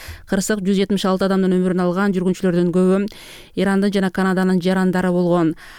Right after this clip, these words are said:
Каргашадан төрт күн өткөндөн кийин гана Иран учакты кокусунан атып алганын мойнуна алган. Кыргызстандын Улуттук банкы эки миң он экинчи, эки миң он сегизинчи жылдар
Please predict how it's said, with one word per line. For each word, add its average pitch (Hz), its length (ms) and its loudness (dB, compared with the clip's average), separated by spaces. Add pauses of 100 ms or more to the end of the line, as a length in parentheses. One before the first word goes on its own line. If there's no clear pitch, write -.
(140)
Каргашадан 196 500 0
төрт 214 300 -2
күн 208 100 0
өткөндөн 196 300 0
кийин 208 260 0
гана 202 220 0
Иран 190 280 2
учакты 190 380 -4
кокусунан 190 460 -2
атып 190 160 0
алганын 180 320 0
мойнуна 180 460 2
алган. 170 440 0 (760)
Кыргызстандын 220 560 -2
Улуттук 214 320 -2
банкы 208 400 0
эки 202 160 0
миң 208 160 2
он 202 160 2
экинчи, 208 560 0
эки 214 80 -4
миң 202 160 2
он 202 80 2
сегизинчи 208 480 0
жылдар 196 240 2